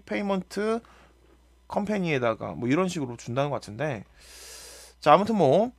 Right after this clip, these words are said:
음, 글로벌 금융, 금융혁신 시대의 파이 네트워크는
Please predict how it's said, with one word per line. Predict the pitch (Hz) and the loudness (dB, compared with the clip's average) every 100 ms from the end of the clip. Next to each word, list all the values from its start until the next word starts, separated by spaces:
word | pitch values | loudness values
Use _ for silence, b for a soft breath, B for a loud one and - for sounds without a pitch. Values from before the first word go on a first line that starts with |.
| - | -10
음, | 139 139 143 143 | -4 0 0 -2
글로벌 | 175 202 220 196 b b - | 0 4 4 2 b b -12
금융, | - 226 262 262 240 196 - - - | -2 0 2 0 -6 -8 -14 -18 -8
금융혁신 | 208 254 254 - 233 | -4 0 0 -2 -6
시대의 | - - 151 160 | -4 0 2 2
파이 | - 202 | 0 -2
네트워크는 | 175 - 135 147 208 139 | -2 -2 -4 0 0 0